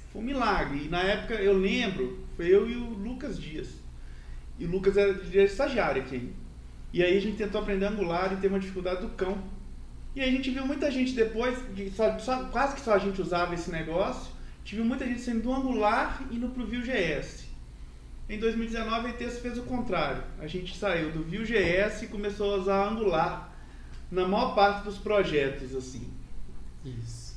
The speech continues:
Speaker 1: Por que que a gente fez essa doideira? Pra não ser hipster?
Speaker 2: Não, foi necessidade mesmo.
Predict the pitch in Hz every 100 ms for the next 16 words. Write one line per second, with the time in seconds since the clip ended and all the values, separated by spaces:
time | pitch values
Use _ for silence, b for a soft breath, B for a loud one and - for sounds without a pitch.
0 | - 285 - - 190 190 190 160 160 -
1 | 151 160 151 143 139 127 139 - - -
2 | B B B B - - 170 165 156 202
3 | 226 - 131 - - - - - - -
4 | B B B B 294 262 156 147 - 151
5 | 160 175 - 147 151 170 196 139 117